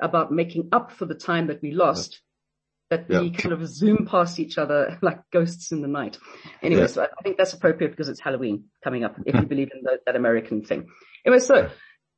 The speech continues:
Speaker 1: give us a background to what bokashi is all about. A lot of people have never heard about it.
Speaker 2: So bokashi was the, a, is a, a method of composting food waste. Um,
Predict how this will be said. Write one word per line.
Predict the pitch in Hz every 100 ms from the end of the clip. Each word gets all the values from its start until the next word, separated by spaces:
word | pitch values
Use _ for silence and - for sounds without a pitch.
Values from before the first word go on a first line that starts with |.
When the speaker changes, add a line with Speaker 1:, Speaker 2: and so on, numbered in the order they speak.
| _ _
Speaker 1:
give | - 349
us | 370 349
a |
background | 240 - 190 - 165 160 151 - -
to | 175 160
what | 151 156 156
bokashi | 156 156 139 147
is | 127
all | - 113
about. | 104 92
A | 107
lot | 147 190
of |
people | - 175 156
have | 143
never | 139 127
heard | - 110
about | 87 71 67
it. | - - - _ _ _ _ - - - _
Speaker 2:
So | - 160
bokashi | 147 - 214 - 262 202
was | 151 143 127 - -
the, | 113 -
a, | 117 117 117 117 117 135
is | 120
a, | 127 117 - _ -
a |
method | 113 113 147 151 160 131
of | - 107 107 -
composting | - 113 117 104 - 101
food | - 127 123
waste. | 101 69 - - - _ _ _ _
Um, | - 101 101 90